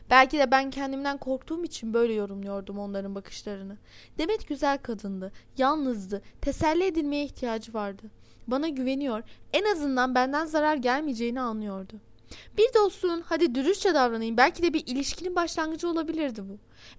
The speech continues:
Eşlerini kaybeden ya da ayrılan kadınların psikologlarıyla birlikte olduklarını çok duymuştum. Ben de Demet için bir tür psikolog sayılabilirdim.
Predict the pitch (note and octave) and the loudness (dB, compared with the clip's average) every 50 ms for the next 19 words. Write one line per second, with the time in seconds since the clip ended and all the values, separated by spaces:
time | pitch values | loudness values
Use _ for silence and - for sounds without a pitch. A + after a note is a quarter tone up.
0 | - A3 D4+ D#4 - - E4 D#4 D#4 D4+ B3+ - B3+ C#4+ D4 D#4+ D#4 C#4 A3 G#3 | 4 4 4 4 4 2 2 2 2 0 -2 0 4 4 4 6 6 4 4 2
1 | G3 G3+ A3 A#3 B3 A#3+ B3+ - - A3+ A#3+ B3 C4 C#4 D4+ F4 G4 F#4 F4 C#4 | 0 0 0 2 4 4 4 6 6 6 6 6 4 4 2 2 2 0 0 0
2 | B3 A#3+ A#3 A3 A3+ A#3+ A#3+ - - - - C#4 C#4 C4+ - C#4 C#4+ D#4 E4 D4 | 0 0 -2 -2 -2 -4 -6 -8 -8 -2 0 0 0 0 2 0 2 2 4 2
3 | C4+ A3+ C4 A#3+ A#3+ A#3+ - - C4+ B3+ A3+ A#3 - - C#4+ B3 C#4 - - G#4 | 2 2 0 -2 -2 -4 0 2 2 2 2 0 -2 -2 -2 -2 -2 -4 -6 -6
4 | G#4 - - B3+ A3+ G#3 G3 G3 - - - G#3+ G#3+ - - - - - - - | -6 -6 -6 -6 -6 -6 -8 -10 -12 -14 -16 -16 -16 -16 -18 -20 -20 -20 -20 -2
5 | - - C#4 D4+ F4 F4+ D#4 C4 D#4 C#4+ D4 D4+ - - - - D#4 C4+ B3+ D#4 | 6 10 10 10 10 6 2 2 0 0 0 -2 -4 -6 -6 -4 -2 2 4 2
6 | D#4 D#4 D4+ C4 - - - - - C#4 C4 C4+ C4+ - - E4 C4 B3+ B3+ C4 | 2 2 -2 -6 -6 -10 -12 -4 0 2 2 2 0 -2 0 0 2 2 2 2
7 | B3+ C4+ C4+ C#4+ C#4+ A3+ A3+ A3 | 0 0 0 0 0 -2 -4 -8